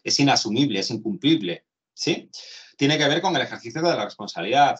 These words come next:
con mecanismos de flexibilidad, lo que os decía, el reconocimiento, con trabajo en equipo, es decir, puede haber alguno más, ¿no? Pero, oye, ¿cuáles son estos, eh, aspectos críticos en mi organización?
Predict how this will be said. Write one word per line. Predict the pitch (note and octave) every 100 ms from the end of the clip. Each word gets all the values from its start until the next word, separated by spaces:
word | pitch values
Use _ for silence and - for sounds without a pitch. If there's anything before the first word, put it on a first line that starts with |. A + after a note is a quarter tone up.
| _
con | G#2+ G#2 G#2
mecanismos | G#2 G#2 A2+ D3 D#3+
de | E3
flexibilidad, | A2+ - G2 F2+ A2 B2 G2
lo | G#2
que | G#2
os |
decía, | - - C#3+ A#2
el | F2
reconocimiento, | - F#2+ F#2 G2 B2+ C#3 - E2+
con | - E2
trabajo | F#2+ - C#3+
en |
equipo, | A2+ C#3 G2+
es | G2+
decir, | - A2+ - _ -
puede | B2
haber | A#2+ C3+
alguno | C3+ C3
más, | G#2+ E2+ C#3
¿no? | E3
Pero, | C#3+ C#3+ - _
oye, | D3 D#3 D3
¿cuáles | F#3 G3
son | G3 E3 - _
estos, | D#3 - E3 C#3 - - _ _ _ _ _ - -
eh, | D3 C3+ -
aspectos | A#2+ - E3 D#3+ C#3+ -
críticos | D#3+ D#3+ E3+ F3 -
en | F#3+ D#3+ D#3
mi | F3+ D3+
organización? | A2 A2 G#2 - G#2+ - F2 -